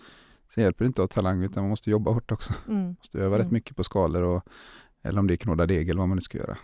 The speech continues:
Speaker 1: Och så,
Speaker 2: Mm.
Speaker 1: så märker du kanske tidigt där.
Speaker 2: Mm.
Speaker 1: Eh, och jag vet att du brukar säga det, att se vilken talang en medarbetare har,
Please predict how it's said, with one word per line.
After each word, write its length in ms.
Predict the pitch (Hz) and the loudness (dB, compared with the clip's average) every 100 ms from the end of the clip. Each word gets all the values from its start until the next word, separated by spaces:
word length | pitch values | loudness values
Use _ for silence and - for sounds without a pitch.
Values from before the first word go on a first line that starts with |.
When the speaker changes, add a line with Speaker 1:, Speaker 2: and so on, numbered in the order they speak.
| - | -10
Speaker 1:
Och 140 | - | -6
så, 100 | 180 | -2
Speaker 2:
Mm. 140 | 104 85 | -2 0
Speaker 1:
så 100 | 104 | 2
märker 420 | 101 87 - 107 | 4 2 0 0
du 120 | 95 | 0
kanske 460 | - 90 - 58 - - - _ _ | 0 -2 0 -4 -6 -10 -20 _ _
tidigt 460 | - 67 64 - - | -6 -6 -6 -12 -10
där. 300 | - - 107 - - _ - | -6 -6 -10 -18 -20 _ -8
Speaker 2:
Mm. 140 | 196 | -6
Speaker 1:
Eh, 380 | 73 64 - 64 | -4 -6 -8 -6
och 100 | 87 | 0
jag 40 | |
vet 180 | 110 104 | 2 2
att 100 | 107 | 0
du 80 | 110 | 2
brukar 300 | 117 110 117 | 2 2 -2
säga 320 | - 120 139 | 0 0 2
det, 100 | 127 | 2
att 200 | 95 - | 0 -6
se 300 | - 123 123 | -2 0 2
vilken 340 | 120 110 107 | 0 -2 -4
talang 460 | 107 110 95 95 92 | -4 -2 0 0 -2
en 200 | - 110 | -2 -2
medarbetare 580 | 110 92 95 92 - 104 | 0 0 -2 -2 -2 -4
har, 320 | 120 120 151 | 0 0 0